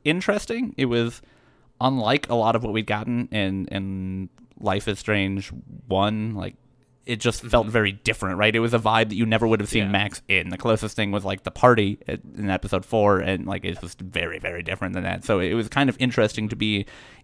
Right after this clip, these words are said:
Speaker 1: in an environment where it's just like, "Hey, this feels, like, grungy, and also it feels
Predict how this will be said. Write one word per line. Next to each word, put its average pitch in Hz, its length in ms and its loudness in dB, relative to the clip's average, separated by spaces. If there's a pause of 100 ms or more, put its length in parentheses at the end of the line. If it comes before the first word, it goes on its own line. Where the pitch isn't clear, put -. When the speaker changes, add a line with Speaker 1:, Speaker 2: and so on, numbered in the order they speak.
Speaker 1:
in 127 160 6
an 120 100 4
environment 104 640 0
where 95 140 0
it's 92 160 -4
just - 200 -6
like, 92 160 -6
"Hey, 120 400 4 (580)
this 143 320 2 (100)
feels, 135 720 4 (500)
like, 92 240 -4 (200)
grungy, 135 520 4
and 107 100 -2
also 180 280 4
it 175 120 6
feels 175 300 0